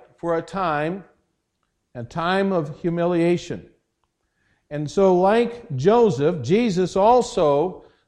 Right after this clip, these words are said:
laid aside his glory to enter a time of humiliation.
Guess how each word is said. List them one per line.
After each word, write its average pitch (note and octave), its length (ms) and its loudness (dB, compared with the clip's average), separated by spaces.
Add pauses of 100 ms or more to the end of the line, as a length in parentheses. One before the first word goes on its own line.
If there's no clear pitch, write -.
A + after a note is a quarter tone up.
laid F#3 400 2
aside F#3 520 -2
his G3+ 260 0
glory E3 460 0
to E3 100 -6
enter F3 300 -2
a E3 40 -2
time D#3+ 440 -6
of D3 100 -10
humiliation. D#3+ 800 -4